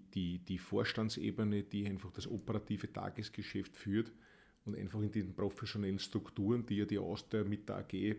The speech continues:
<clears throat> schon seit zweitausendsieben hat, aber auch bei vielen anderen Clubs sehr, sehr wichtig ist. Aber Peter und ich, glaube ich, ähm, sind, äh,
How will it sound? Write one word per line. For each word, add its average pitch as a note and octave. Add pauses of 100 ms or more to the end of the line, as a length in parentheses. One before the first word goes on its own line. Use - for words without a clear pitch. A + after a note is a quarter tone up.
(160)
<clears throat> -
schon G2+
seit G2
zweitausendsieben G#2
hat, G#2+ (300)
aber G2
auch -
bei G#2
vielen G#2
anderen G2
Clubs - (1120)
sehr, G2
sehr G#2
wichtig G2+
ist. B2 (520)
Aber B2
Peter C3
und A#2+
ich, B2+
glaube A#2+
ich, - (200)
ähm, G#2+ (160)
sind, A#2 (640)
äh, -